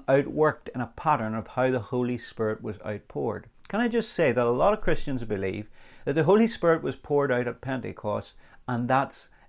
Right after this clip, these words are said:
everything done. The operation of the Holy Spirit being given has been completed. That's not quite accurate. Now let me say, just as we don't need Calvary,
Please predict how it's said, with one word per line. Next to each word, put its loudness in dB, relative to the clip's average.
everything 0
done. -4
The 0
operation 4
of -4
the -6
Holy -2
Spirit -2
being -4
given -4
has -10
been -12
completed. -8
That's 2
not -2
quite 2
accurate. -2
Now 2
let 6
me 2
say, 2
just 0
as 0
we 2
don't 2
need -2
Calvary, 4